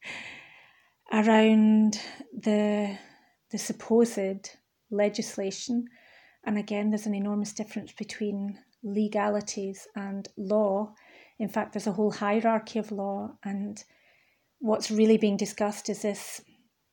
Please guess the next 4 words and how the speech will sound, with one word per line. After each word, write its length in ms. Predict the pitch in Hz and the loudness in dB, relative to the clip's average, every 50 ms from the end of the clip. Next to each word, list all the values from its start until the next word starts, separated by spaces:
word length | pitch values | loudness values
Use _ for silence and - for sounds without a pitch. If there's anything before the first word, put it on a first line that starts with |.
| _ _ _ _ _ _ _ _ _ _ _ _ - - - _ _ _ _ _ _ _ _ _ - 220 202 196 196 - - - | _ _ _ _ _ _ _ _ _ _ _ _ -20 -20 -20 _ _ _ _ _ _ _ _ _ -16 -14 -14 -14 -14 -14 -6 0
very 400 | 220 226 226 233 240 233 233 226 | 2 4 4 4 4 4 4 4
manipulative, 1120 | 214 208 202 202 202 220 214 - - - 226 208 196 202 - - 214 196 190 190 - - - _ - - - _ _ _ | 4 4 2 2 2 0 0 -2 -2 -2 0 0 0 -4 -4 -4 -4 -4 -4 -6 -10 -16 -20 _ -20 -20 -20 _ _ _
complex, 720 | - - 226 220 220 214 - - 220 190 190 - - - | -2 2 4 4 4 2 0 -4 -4 -4 -4 -8 -10 -10
distracting 1200 | - 220 - - - - - 208 202 214 - - - _ - - 220 208 196 196 196 196 196 202 | -8 -6 -6 -6 -8 -4 -2 0 0 0 0 -4 -8 _ -8 -6 -6 -4 -4 -4 -6 -6 -8 -10